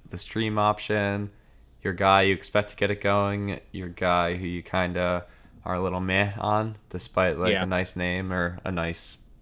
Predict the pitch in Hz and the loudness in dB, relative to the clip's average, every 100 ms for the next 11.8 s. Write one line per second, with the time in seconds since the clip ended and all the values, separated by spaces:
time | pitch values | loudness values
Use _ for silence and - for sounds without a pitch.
0 | - - 98 95 - - - - 90 85 | -20 -4 -2 -2 -6 -14 -14 -10 -8 -8
1 | 90 92 85 87 90 85 104 95 - 101 | -8 -4 -4 0 0 0 0 0 -2 -10
2 | - - - - - - - - - 110 | -12 -20 -20 -20 -20 -20 -20 -20 -10 -2
3 | - 131 127 135 - - 98 98 98 95 | 2 2 4 0 0 -2 0 2 2 2
4 | 95 95 92 92 90 - 85 95 98 - | -2 -2 -2 -2 -6 -2 -2 -2 -4 -2
5 | 98 101 98 98 98 95 92 90 - 98 | -2 -2 0 0 0 -4 -4 -6 -6 -6
6 | 90 90 - - 87 92 90 - - 90 | -4 -6 -6 -2 0 0 -2 -4 -8 -8
7 | 85 - - 101 - 151 120 131 - 90 | -10 -18 -4 -2 -2 -2 0 0 2 2
8 | 87 87 90 85 87 87 - 85 85 - | 2 2 0 0 -2 -2 -4 -6 -6 -6
9 | 90 95 87 87 87 87 92 90 90 - | -4 0 2 2 0 -2 -2 -2 -2 -4
10 | 92 87 92 87 85 - 87 - 82 80 | -6 -2 -2 -2 -4 -8 -10 -4 -2 -2
11 | - 65 76 - - 87 85 82 | -8 -10 -8 -8 -4 -2 -4 -8